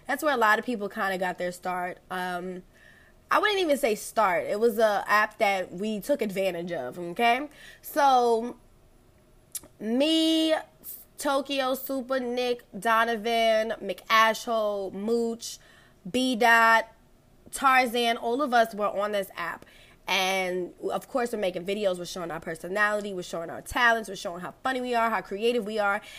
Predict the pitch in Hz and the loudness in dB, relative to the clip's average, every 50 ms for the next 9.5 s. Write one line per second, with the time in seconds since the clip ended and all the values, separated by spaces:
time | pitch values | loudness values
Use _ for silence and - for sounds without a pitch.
0 | - - - - - 254 254 254 247 247 247 247 240 - 220 240 285 311 339 330 | -18 -20 -14 -6 0 4 6 6 6 6 4 0 -4 -4 0 2 2 2 2 0
1 | 294 294 240 - 262 247 240 220 233 220 - 220 214 196 190 196 196 185 185 180 | -2 -2 -2 -2 -2 -2 -2 -2 -4 -6 -4 0 2 2 2 2 2 0 0 0
2 | 180 180 175 175 165 - 175 165 202 202 208 208 208 208 208 208 208 - - - | 2 0 0 0 -2 -4 -4 -2 0 2 4 4 2 2 0 -2 -4 -8 -12 -12
3 | 175 185 185 175 175 - 196 220 233 226 190 214 214 208 208 208 202 - - - | -8 -6 -6 -6 -4 0 0 0 0 0 0 -2 -2 0 0 -2 -4 -6 -6 -6
4 | 185 175 180 175 175 175 - 214 202 175 175 170 165 127 120 156 208 277 294 294 | -6 -6 -6 -6 -8 -8 -6 -6 -4 -4 -4 -4 -6 -8 -8 -6 -6 -4 -4 -2
5 | 269 247 262 247 240 240 233 233 226 226 226 208 202 185 185 190 185 185 185 185 | -2 0 2 2 4 4 4 4 4 2 0 0 -4 -4 -2 -2 -2 -2 -2 -2
6 | 185 196 214 208 190 180 175 180 175 170 - - 226 202 196 - - 202 190 185 | -4 -2 -2 -2 -2 -2 -2 -6 -8 -8 -4 -2 -2 -2 -2 -2 -6 -6 -4 -4
7 | 180 180 180 180 185 - - 190 185 185 - 185 180 180 190 208 185 - 180 - | -4 -4 -4 -6 -6 -4 -4 -2 -2 -2 -2 -4 -6 -6 -6 -8 -8 -8 -10 -8
8 | - 208 185 165 175 170 170 175 175 175 170 - - - 185 175 156 - 170 170 | -8 -10 -8 -8 -8 -8 -6 -6 -6 -8 -8 -10 -10 -8 -8 -8 -8 -8 -10 -10
9 | 165 175 180 - - 208 175 - 165 - | -10 -10 -12 -14 -16 -16 -14 -14 -16 -18